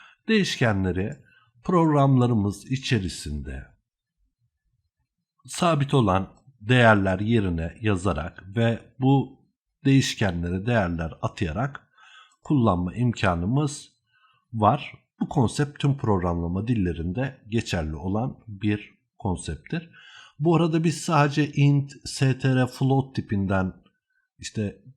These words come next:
değerlerimizi gördük, değişken tiplerimizi gördük. Bunlar işte integer değişkenler veya float değişkenler şeklinde de isimlendirilmektedirler.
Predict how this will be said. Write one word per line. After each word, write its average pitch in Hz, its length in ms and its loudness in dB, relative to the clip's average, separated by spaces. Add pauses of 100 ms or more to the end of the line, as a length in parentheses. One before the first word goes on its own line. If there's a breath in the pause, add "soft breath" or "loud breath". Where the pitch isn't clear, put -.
değerlerimizi 110 720 4
gördük, 87 360 -2
değişken 98 460 0
tiplerimizi 95 600 -4
gördük. 78 500 -8
Bunlar 135 240 2
işte 120 600 -4
integer 110 640 0
değişkenler 82 680 -4
veya 98 220 0
float - 440 -6
değişkenler 78 880 -8
şeklinde 80 640 -6
de 76 60 -10
isimlendirilmektedirler. 76 1500 -10